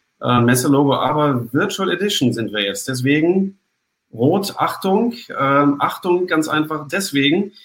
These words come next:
weil wir eine Veranstaltung haben, die es vorher so nicht gegeben hat. Wir haben tatsächlich die letzten Veranstaltungen immer wachsende Zahlen gehabt, von zweihundert bis auf vierhundert Teilnehmern. Jetzt rechnen wir mit mehr, das erkläre ich gleich warum.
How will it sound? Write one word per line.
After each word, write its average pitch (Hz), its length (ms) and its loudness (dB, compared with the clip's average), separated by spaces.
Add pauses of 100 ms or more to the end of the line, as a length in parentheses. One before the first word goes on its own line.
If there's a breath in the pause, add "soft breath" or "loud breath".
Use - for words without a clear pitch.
(200 loud breath)
weil 120 140 -2
wir 135 100 4
eine 127 200 2
Veranstaltung 147 500 0
haben, 139 220 4
die 127 100 0
es 123 140 -6
vorher 143 200 0
so 131 140 0
nicht 190 280 0
gegeben 135 440 2
hat. 202 300 -6
Wir 120 100 0
haben 135 140 2
tatsächlich 139 580 -6 (480)
die 123 240 6
letzten 131 380 0
Veranstaltungen 127 500 0
immer 143 320 0
wachsende 139 480 -4
Zahlen 151 380 -4
gehabt, 160 340 -4
von 127 320 0
zweihundert 139 720 -2
bis 123 160 -6
auf 123 180 -10 (100)
vierhundert 170 500 -8
Teilnehmern. 156 480 -2
Jetzt 123 180 -6
rechnen 131 300 -4
wir 120 80 -2
mit 120 260 -4
mehr, 113 420 -2
das 160 160 -8
erkläre 123 280 -4
ich - 80 -14
gleich 110 220 -6
warum. 165 420 -2